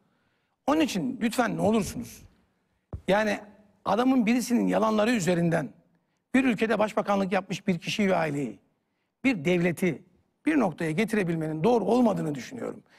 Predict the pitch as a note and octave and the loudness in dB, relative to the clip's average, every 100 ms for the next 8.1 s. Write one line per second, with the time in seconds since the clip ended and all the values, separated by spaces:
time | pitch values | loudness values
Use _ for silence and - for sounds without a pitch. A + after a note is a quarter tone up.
0 | - _ - C#4+ C4 G3 - - - _ | -20 _ -2 0 2 -2 -6 -18 -20 _
1 | _ _ _ - F#3 F3+ F3 - _ _ | _ _ _ 0 2 2 0 -4 _ _
2 | _ _ F3+ C4 C#4+ C#4 C#4 B3 - G3 | _ _ 2 4 4 2 2 0 -2 2
3 | A#3 C4 C#4 C4+ B3 A#3+ - B3 A3+ C4 | 4 4 2 2 2 2 2 0 2 2
4 | A3 E3+ C3 A#2 G2+ - F#3 G#3+ C#4+ D3 | 2 -2 -4 -6 -10 -2 2 2 2 -2
5 | - _ _ _ _ _ - A#3+ C4+ C4+ | -8 _ _ _ _ _ 0 2 4 2
6 | C4+ A#3+ B3+ B3+ C4 A#3+ A#3+ A#3+ A#3 - | 2 4 4 2 2 2 0 0 0 0
7 | A3 A#3+ - G3 D#3+ D3 C3+ E3+ G#3 B3 | 0 0 -2 -2 0 -4 -2 0 2 2
8 | B2+ | -2